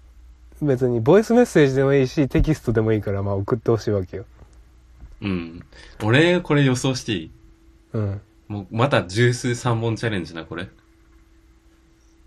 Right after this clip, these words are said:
Speaker 1: あー、賭けってこと？
Speaker 2: そう。
Speaker 1: うん。
Speaker 2: 絶対に来ない。
Speaker 1: <laughs> それさ、
Speaker 2: うん。
Speaker 1: そう言ったら来るって思うから言ったやろ。
Speaker 2: 違うよ。もうこれは、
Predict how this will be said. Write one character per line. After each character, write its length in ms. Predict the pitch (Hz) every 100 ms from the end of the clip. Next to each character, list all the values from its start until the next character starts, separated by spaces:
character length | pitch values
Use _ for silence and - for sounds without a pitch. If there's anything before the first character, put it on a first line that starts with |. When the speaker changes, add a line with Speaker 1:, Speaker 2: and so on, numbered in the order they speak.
| _ _ - - - - _ - -
Speaker 1:
あ 480 | 131 185 190 185 156
ー、 40 |
賭 180 | - 139
け 120 | -
っ 20 |
て 160 | - 131
こ 100 | 107
と？ 240 | 101 101
Speaker 2:
そ 160 | 127 -
う。 60 | 107
Speaker 1:
う 80 |
ん。 200 | 101 101 -
Speaker 2:
絶 360 | 127 185 180 - - -
対 300 | - 160 196
に 160 | 220 233 254 - - - -
来 180 | - 143
な 140 | 92
い。 80 | - - - - - - - - -
Speaker 1:
<laughs> 720 | - - - - - - -
そ 200 | - -
れ 160 | - 415
さ、 280 | - - - 160 - - -
Speaker 2:
う 160 | 101
ん。 40 | 87 - - - - - 403 480 440 427 -
Speaker 1:
そ 260 | - 330
う 40 | 320
言 80 |
っ 20 | 330
た 220 | - 285
ら 80 | 190
来 220 | - 269
る 100 | 202
っ 20 |
て 160 | - 160
思 200 | 170 170
う 40 |
か 80 | 135
ら 60 |
言 80 | 127
っ 40 | 123
た 140 | 143
や 80 | 117
ろ。 240 | 98 113 - -
Speaker 2:
違 60 | 110
う 20 | 110
よ。 140 | 110 147 - -
も 220 | 120 107
う 20 | 95
こ 140 | 131
れ 100 | 160
は、 320 | 151 160 95